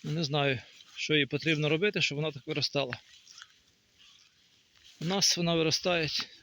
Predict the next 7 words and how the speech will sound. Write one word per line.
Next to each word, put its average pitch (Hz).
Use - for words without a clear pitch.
отак. 143
Півтора 170
метра. 196
Три 165
роки 165
гілка 160
відплодоносила. 165